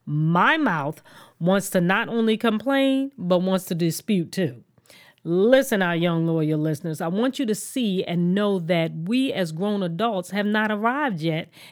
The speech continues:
And just like you, we have struggles, and complaining and disputing <laughs> may just be one of them. But we have to get to a point where we live in peace. And living in peace does not allow for complaining and disputing. We are the salt of the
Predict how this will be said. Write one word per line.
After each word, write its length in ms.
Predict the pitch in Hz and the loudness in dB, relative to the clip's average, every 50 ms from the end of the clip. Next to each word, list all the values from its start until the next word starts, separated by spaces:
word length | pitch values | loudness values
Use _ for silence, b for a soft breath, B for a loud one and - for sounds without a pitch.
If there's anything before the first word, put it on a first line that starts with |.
| B 202 | B 0
And 180 | 202 208 190 | 2 2 4
just 220 | 214 285 277 - 277 | 4 2 2 2 0
like 180 | 247 226 214 | -2 0 -2
you, 160 | 233 277 302 | -2 -2 0
we 220 | 269 247 294 311 277 | 0 2 2 2 2
have 200 | 240 226 202 180 | 2 0 -2 -4
struggles, 680 | - - - 220 208 190 180 151 170 165 156 147 151 - - | -8 -8 -4 0 0 0 0 0 -2 -4 -4 -6 -8 -6 -4
and 180 | 190 185 175 - | -2 -2 -2 -2
complaining 640 | - 175 170 - - 247 254 254 254 254 269 254 | -4 -8 -8 -6 -4 -2 0 0 0 0 0 -2
and 160 | - 208 202 196 | -2 -2 -2 -2
disputing 760 | 208 - - - - - 269 262 214 214 214 196 196 170 151 | -2 -4 -6 -8 -6 -4 -2 0 0 0 0 0 0 0 2
<laughs> 40 | - | 4
may 280 | 220 220 202 196 208 196 | 4 4 4 4 2 0
just 200 | 220 226 214 214 | 0 -2 0 0
be 140 | 240 254 | 0 0
one 240 | 247 269 339 403 359 | 0 0 -2 -2 -4
of 160 | - 131 123 | -4 -6 -8
them. 220 | 98 92 - - - _ B B B B B B B B B B 170 B | -10 -14 -18 -20 -20 _ B B B B B B B B B B -14 B
But 180 | 170 208 220 196 | 2 2 4 4
we 180 | 233 262 254 202 | 4 2 2 2
have 360 | - - 269 285 302 302 302 | -2 -6 -6 -6 -6 -6 -6
to 100 | - 294 | -4 -2
get 260 | 220 196 233 247 240 | -2 0 0 -2 -2
to 180 | - - 240 190 | -4 -4 -2 -2
a 60 | 185 | -4
point 500 | 175 - - - - 277 233 208 190 175 | -4 -8 -12 -6 -4 -2 0 0 0 0
where 140 | 180 196 190 | 0 -2 0
we 140 | 185 202 190 | 0 -2 -2
live 360 | 185 196 202 208 208 202 180 | -2 0 0 0 0 0 -2
in 240 | - 185 175 170 160 | -4 -2 -2 -2 -2
peace. 680 | - - - - - 240 196 151 135 131 - - - B B B B B B | -4 -10 -14 -6 -4 -2 -2 -2 -4 -6 -10 -14 -18 B B B B B B
And 280 | - 185 196 196 190 208 | -2 2 2 4 4 4
living 280 | 269 311 294 320 294 262 | 2 2 2 0 0 0
in 140 | 208 196 | -2 -2
peace 360 | 180 - - - 240 220 208 - | -6 -6 -6 -4 -2 -2 -2 -4
does 180 | - 170 151 | -4 -4 -2
not 260 | 185 190 202 220 226 | 0 0 0 0 -2
allow 340 | 233 214 202 208 220 240 240 | -2 -4 -4 -4 -4 -4 -6
for 180 | 196 - 202 180 | -6 -6 -6 -6
complaining 640 | - 170 165 156 - 202 190 180 175 175 170 165 | -4 -6 -6 -6 -4 -4 -2 -2 0 -2 -2 -2
and 120 | 165 160 151 | -2 -2 -4
disputing. 680 | 156 - - - - 185 160 147 139 127 123 120 123 B B B B B B B B B - | -6 -6 -8 -8 -6 -4 -4 -4 -4 -8 -10 -14 -16 B B B B B B B B B -2
We 220 | 180 247 285 302 | 2 4 4 4
are 140 | - 208 196 | 2 0 -2
the 100 | 175 170 | -2 -2
salt 380 | - - - 233 220 226 214 - | -2 -4 -4 -2 -2 -2 -2 -2
of 140 | 185 170 156 | -2 -2 -2
the 160 | 160 165 | -2 -4